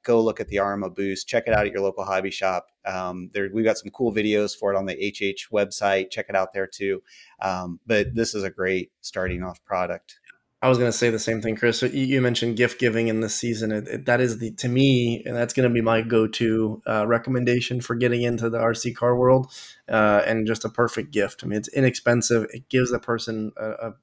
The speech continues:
Speaker 2: a, a path forward, and, uh, it's still arma tough. So, you know, you know, what,
Speaker 1: Right.
Speaker 2: what, what, what more could you want? So super cool.
Speaker 1: Absolutely.
Speaker 2: Great accomplishment.
Speaker 1: Yeah. And speaking of arma, just this week, we announced the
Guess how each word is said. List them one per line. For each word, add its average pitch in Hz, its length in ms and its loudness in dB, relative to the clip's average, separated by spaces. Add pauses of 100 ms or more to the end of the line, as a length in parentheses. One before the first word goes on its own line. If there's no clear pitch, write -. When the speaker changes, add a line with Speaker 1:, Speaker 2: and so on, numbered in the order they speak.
Speaker 2:
a, 110 80 -12 (280)
a - 80 -14
path 117 460 -4 (320)
forward, 113 640 -2
and, 101 320 -8
uh, 95 320 -6
it's - 160 -8
still 120 240 -2
arma 123 240 2
tough. 120 380 0
So, - 280 -2
you 107 100 -4
know, 107 220 -4
you 123 80 -6
know, 117 100 0
what, 131 140 6
Speaker 1:
Right. 110 160 4
Speaker 2:
what, - 640 0
what, 135 120 -4 (280)
what 135 160 2
more 131 160 2
could 123 160 -4
you 110 100 -2
want? 110 320 0
So 185 220 -4 (280)
super 135 300 2
cool. 131 140 6
Speaker 1:
Absolutely. 107 480 0 (240)
Speaker 2:
Great 120 120 0
accomplishment. 127 440 4
Speaker 1:
Yeah. 123 220 4 (440)
And 139 140 4
speaking 202 420 2
of 120 80 6
arma, 120 320 6
just 135 300 2
this 185 280 0
week, 110 440 -2
we 123 320 2
announced 113 560 0
the 104 160 -6